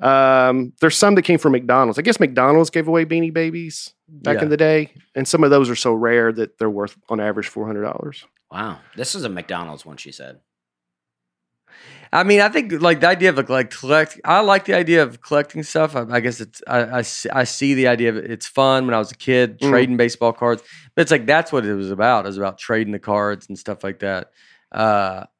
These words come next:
Speaker 2: and I guess I never attached the money to it as much as, like, I wanted that person
Speaker 1: Mm-hmm.
Speaker 2: for whatever reason.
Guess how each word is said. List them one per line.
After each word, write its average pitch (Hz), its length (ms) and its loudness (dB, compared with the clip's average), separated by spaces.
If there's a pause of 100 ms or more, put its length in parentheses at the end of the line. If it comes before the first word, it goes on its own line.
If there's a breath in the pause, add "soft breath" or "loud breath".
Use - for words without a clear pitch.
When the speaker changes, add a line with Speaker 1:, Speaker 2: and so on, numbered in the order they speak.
(200)
Speaker 2:
and 131 80 -6
I 139 60 4
guess 165 140 -4
I 165 80 4
never 131 160 0
attached 113 520 -4
the 107 60 -8
money 107 360 -6
to 160 220 -4
it 160 200 -4
as 104 120 -14
much 107 280 -8
as, 98 180 -10
like, 92 320 -8 (640 soft breath)
I 120 160 0
wanted 110 340 -6
that 101 280 -6 (100)
person 120 560 -6
Speaker 1:
Mm-hmm. 135 360 -2 (180)
Speaker 2:
for 139 100 -2
whatever 139 340 2
reason. 143 400 -4